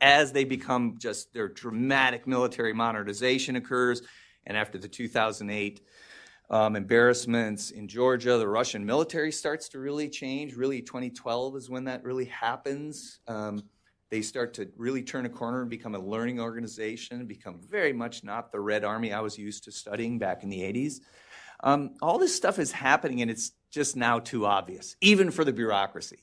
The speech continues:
even for the distracted bureaucracy that really doesn't care that much about Russia and China, doesn't want to study 'em, doesn't really want to know what's going on, and feels like we're the greatest in the world, the triumphalism.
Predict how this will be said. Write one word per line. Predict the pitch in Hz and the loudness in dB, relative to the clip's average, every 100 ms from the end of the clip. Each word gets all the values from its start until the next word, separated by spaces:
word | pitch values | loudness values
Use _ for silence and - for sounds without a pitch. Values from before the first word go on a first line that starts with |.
| _ 127 | _ 4
even | 170 185 196 | 6 6 4
for | 175 | 2
the | 151 | 2
distracted | 139 - 180 165 160 165 147 | 0 -2 8 10 10 8 2
bureaucracy | 147 147 143 139 139 139 | 6 8 6 4 0 2
that | 127 | 4
really | 131 165 156 | 4 6 6
doesn't | 156 143 135 | 6 4 2
care | 143 143 | 6 8
that | 135 | 8
much | 131 135 135 | 6 2 2
about | 123 117 | -2 0
Russia | 123 123 131 | 0 0 -2
and | 135 | -2
China, | 190 175 160 135 | 4 4 4 2
doesn't | 135 120 | 0 0
want | 120 | 0
to | 117 | -2
study | - 156 156 147 | 2 4 6 4
'em, | 143 | 2
doesn't | 131 123 | 0 0
really | 120 120 | 0 0
want | 117 117 | 2 2
to | |
know | 117 110 | 0 0
what's | 113 | -2
going | 123 120 123 | -2 0 4
on, | 151 156 | 6 6
and | 143 131 | 4 2
feels | 160 143 | 2 4
like | 139 135 | 2 2
we're | 135 | 2
the | 123 | 2
greatest | 117 120 113 113 | 2 2 2 -2
in | 107 107 | -4 -4
the | |
world, | 123 185 170 156 123 | 4 6 8 6 4
the | |
triumphalism. | - 120 117 139 139 131 123 127 | -2 -2 -2 -2 -2 -2 -2 -6